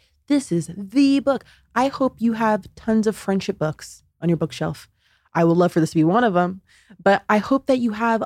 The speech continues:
a lot of literature. So, you know, to the point we made at the beginning of the, the show about a lack of literature got me into this, I hope women are like, "You know what? I'm pouring so much into being a better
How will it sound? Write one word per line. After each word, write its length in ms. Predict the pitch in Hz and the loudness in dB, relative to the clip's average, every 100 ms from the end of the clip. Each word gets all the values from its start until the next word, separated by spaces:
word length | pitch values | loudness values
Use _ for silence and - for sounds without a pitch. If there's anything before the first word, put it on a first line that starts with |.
| - | -2
a 80 | 196 | 0
lot 360 | 190 190 202 | 2 2 2
of 120 | 214 175 | 2 2
literature. 640 | 185 175 165 - 151 185 | 2 2 -2 -6 -8 -8
So, 300 | - 175 170 - - | -2 0 0 -2 -6
you 60 | 185 | -2
know, 100 | 170 | 0
to 120 | - | 0
the 80 | 190 | -2
point 260 | - 220 - | 0 -4 0
we 100 | 214 | 2
made 320 | 190 185 185 - | 4 2 2 -2
at 160 | 175 | -4
the 80 | 165 | -4
beginning 460 | 175 156 185 185 185 | -6 -2 0 2 0
of 120 | 175 | 0
the, 260 | 185 175 170 - _ - | 0 0 -2 -10 _ -2
the 100 | 180 | -2
show 320 | - 190 170 | 0 0 2
about 440 | 165 170 165 160 - _ _ _ - | 2 0 0 0 -4 _ _ _ 0
a 100 | 170 | 2
lack 320 | 170 180 - | 4 2 0
of 80 | 165 | 0
literature 400 | 170 175 - 165 | 2 2 0 -2
got 180 | 143 | 0
me 100 | 160 | 0
into 240 | 170 175 160 | 0 0 -2
this, 300 | 156 160 - _ _ 220 | -4 -6 -10 _ _ -4
I 80 | |
hope 260 | 226 247 240 | -2 -2 0
women 180 | 226 196 | 0 0
are 80 | 185 | -2
like, 180 | 185 | -2
"You 60 | 254 | -6
know 100 | 294 | -6
what? 260 | 302 311 - | -6 -8 -4
I'm 140 | 208 208 | -2 -2
pouring 260 | 254 240 | -2 -2
so 220 | - 208 | -2 -2
much 260 | 202 180 - | 0 0 -2
into 340 | 175 - 175 | -6 -2 -2
being 280 | 165 180 175 | 0 0 0
a 60 | 165 | -2
better 420 | 170 170 170 160 | -2 -2 -2 -4